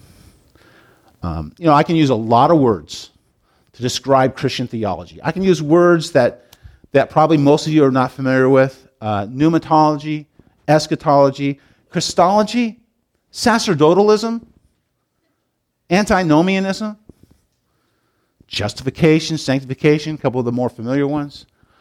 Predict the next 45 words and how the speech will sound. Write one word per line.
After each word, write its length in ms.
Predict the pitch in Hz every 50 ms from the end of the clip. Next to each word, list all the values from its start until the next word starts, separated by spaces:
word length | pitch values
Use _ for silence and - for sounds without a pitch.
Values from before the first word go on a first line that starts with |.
| _ _ -
I 60 | 180
can 80 | 202 196
use 140 | 185 156 - -
all 280 | 180 196 214 240 254 240
kinds 340 | - - 240 233 240 202
of 120 | 214 202 170
words 340 | 147 156 170 165 170 160 131
to 60 | 131
try 180 | - - 170
to 60 | 160 156
explain 680 | 131 - - - - - 170 202 214 233 233 233 214
Christian 440 | - - - 208 - - - 208 180
theology 580 | 165 - 160 143 131 123 139 147 151 135 131 127
and 80 | 127 127
what 80 | 131
the 80 | - 117
Bible 340 | 95 123 120 127 127 131 131
has 160 | 135 110 110
to 80 | 113
say, 320 | 107 - - 120 117 107 101
but 400 | 85 - 101 101 90 - - _ _ _ _ _ _ _ _ _ _ _ _ - - _ _ _ _ - _ _ _ _ _ _ -
if 180 | 104 104 - -
you 80 | 110
don't 360 | 104 117 120 127 135 - -
come 160 | - - 131 120
alive 640 | 104 101 104 104 107 104 90 78 69 80 - - - - - - - - _ - _ _ _ _ _ _ _ -
in 100 | 104 95
the 80 | 82 -
person 880 | - - - - - - 160 156 156 - - - - 67 65 65 67 _ - _ _ _ _ _ - _ _ _ _ _ _ -
of 140 | 104 92 87
Jesus 340 | - 104 104 95 95 92 -
Christ, 640 | - - 107 90 82 80 80 - - - - - - _ _ _ _ _ _ - - - _ _ -
then 100 | 98 98
those 260 | 101 107 104 - -
terms 440 | - - 113 95 87 87 85 - -
just 260 | - 95 82 - -
go 120 | - 87
right 360 | 85 82 87 87 87 82 - -
by 200 | 87 87 85 98
us. 100 | 92 -
They 80 | 151
don't 80 | 165 170
really 100 | 170 160
mean 220 | 143 143 160 185
anything. 400 | 185 120 95 - 90 71 - -